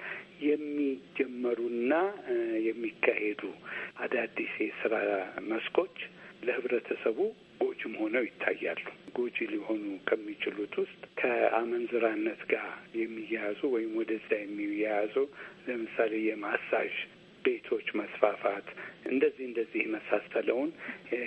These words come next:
የአልባሌ የሆነ አይነት የታክሲ አገልግሎት የመሳሰለው ይገኙባቸዋል። ግን እነኚህን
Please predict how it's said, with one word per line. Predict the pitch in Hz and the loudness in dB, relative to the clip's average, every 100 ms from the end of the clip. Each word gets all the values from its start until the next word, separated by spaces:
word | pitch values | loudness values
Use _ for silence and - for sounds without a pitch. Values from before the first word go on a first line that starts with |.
| 113 113 | 0 2
የአልባሌ | 117 117 113 110 110 - 127 127 127 - 120 113 | 4 2 2 0 0 2 2 2 0 2 4 4
የሆነ | 113 - 117 117 | 0 0 0 2
አይነት | 123 117 110 110 | 0 -2 -4 -4
የታክሲ | - - 110 - 113 | -4 0 0 0 0
አገልግሎት | 104 113 - 120 110 113 - - - - | 2 0 -2 -4 -2 -4 -6 -12 -12 0
የመሳሰለው | 151 147 139 123 - - 113 139 | 2 2 2 2 4 2 4 4
ይገኙባቸዋል። | 135 - 127 113 104 - 101 - 82 - - - - - | 4 2 2 2 0 0 2 2 0 -2 -10 -10 -10 -4
ግን | - 165 160 | 4 4 4
እነኚህን | 139 139 139 131 131 | 0 2 2 2 2